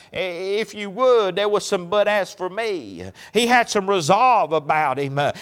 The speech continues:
and he'd already set a line of demarcation that he would just keep serving God.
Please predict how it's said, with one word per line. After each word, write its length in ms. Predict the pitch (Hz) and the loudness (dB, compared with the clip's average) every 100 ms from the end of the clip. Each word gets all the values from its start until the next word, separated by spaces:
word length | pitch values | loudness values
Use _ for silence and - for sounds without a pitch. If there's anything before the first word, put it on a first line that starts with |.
| - | -2
and 240 | 175 185 175 | 2 4 4
he'd 160 | 240 | 4
already 320 | 254 240 226 | 6 6 4
set 300 | 196 - 254 214 | 0 2 2 4
a 60 | |
line 360 | 185 214 233 214 | 4 6 6 4
of 160 | 180 | 2
demarcation 960 | 180 233 208 208 196 233 240 214 180 185 | 0 -2 2 2 2 -2 -2 -2 -6 -2
that 160 | 180 - | -2 0
he 300 | 277 254 190 | -2 -2 0
would 180 | 190 | -2
just 320 | 165 202 180 - | 0 -2 -4 -6
keep 340 | 262 190 - | -6 -6 -10
serving 540 | - 196 175 165 175 | -2 0 0 -4 -10
God. 340 | 180 175 58 | -8 -8 -8